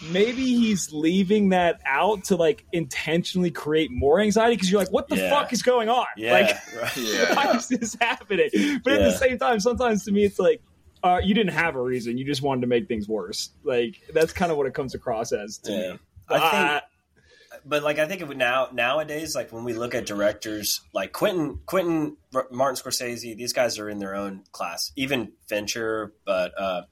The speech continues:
Speaker 2: and Nolan, right? But Safdie brothers coming up, they're kinda creating their own lane. Uh, Ari Aster, you mentioned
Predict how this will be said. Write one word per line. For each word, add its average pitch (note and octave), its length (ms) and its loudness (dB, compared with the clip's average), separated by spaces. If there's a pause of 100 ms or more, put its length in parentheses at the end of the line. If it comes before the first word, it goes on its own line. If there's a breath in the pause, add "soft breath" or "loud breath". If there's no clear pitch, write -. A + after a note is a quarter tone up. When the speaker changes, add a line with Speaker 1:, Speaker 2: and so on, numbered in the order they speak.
(140)
Speaker 2:
and G#2 160 0
Nolan, G2+ 460 -2
right? G2+ 340 -6
But A2+ 220 -2 (460 soft breath)
Safdie D#3 320 -2
brothers C3+ 240 -2
coming A2 320 -8
up, C#3 340 -2
they're A#2 200 -4
kinda A2+ 260 -2
creating G#2+ 420 -6
their G#2 160 0
own G#2 160 -2
lane. G2 500 -4 (260)
Uh, G#2+ 200 -6
Ari A#2+ 280 0
Aster, B2+ 320 -2
you G2 140 -14
mentioned G2+ 400 -12